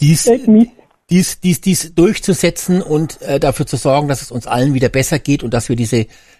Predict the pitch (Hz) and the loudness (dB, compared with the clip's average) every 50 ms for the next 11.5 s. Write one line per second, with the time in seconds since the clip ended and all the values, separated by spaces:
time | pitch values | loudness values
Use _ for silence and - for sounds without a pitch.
0 | _ _ - 117 - - 143 156 180 170 135 - 160 139 127 - 123 120 135 - | _ _ -2 0 2 2 2 2 2 0 -2 -2 -4 -4 -2 0 0 0 0 -2
1 | - 135 120 127 127 - - - - - 120 - - 147 143 147 147 143 170 175 | 0 0 0 0 0 -4 -8 -6 -4 -4 -4 -2 0 2 2 2 2 2 0 -2
2 | 180 - _ _ _ _ _ _ _ _ - _ _ _ _ - 131 131 131 131 | -2 -2 _ _ _ _ _ _ _ _ -20 _ _ _ _ 0 2 4 4 2
3 | 143 170 139 131 120 - 151 143 - 160 143 135 - - - - - - 147 131 | 2 2 0 0 2 2 0 0 2 2 2 2 0 -6 -12 -6 -2 0 0 0
4 | 156 151 147 127 147 - - 135 190 160 143 147 143 131 151 170 175 165 160 131 | 0 0 -2 -2 -4 -8 -6 -4 -4 -2 0 2 2 4 4 4 4 2 2 2
5 | 147 151 - - 156 139 - - 139 147 151 - - 151 139 123 - 131 135 135 | 0 -2 -2 -2 -2 -2 0 0 0 0 0 -2 -2 -2 -2 -2 0 -2 -2 0
6 | 147 151 135 117 - - - 143 135 135 143 143 135 - - - - - - 151 | -2 -2 -4 -4 -8 -14 -12 -8 -2 0 0 0 0 -4 -12 -18 -20 -8 -4 -2
7 | 139 120 - 123 - - - 170 143 156 143 139 131 120 - - 139 127 113 117 | -2 -2 -2 -6 -6 -2 0 0 2 2 0 0 -2 -2 -2 -2 -2 0 0 0
8 | - 139 143 151 - - - 147 147 160 165 147 123 - 135 131 127 120 - - | 0 0 -2 -2 -4 -4 -2 -2 0 0 0 -2 0 0 0 -2 -2 -4 -6 -2
9 | 156 160 160 160 135 143 117 - 143 139 151 147 165 165 143 113 - - 113 - | 0 0 0 2 0 -2 -2 -2 -2 -4 -2 -2 -2 -2 -2 -6 -8 -14 -8 -4
10 | 151 147 139 - 160 135 - 135 - - 156 160 143 131 131 123 - - - 151 | -2 -2 -2 -2 -4 -4 -6 -8 -10 -8 -2 0 2 2 2 2 0 -6 -10 -14
11 | - 143 - - 135 - - 147 - | -14 -14 -14 -14 -12 -12 -12 -12 -12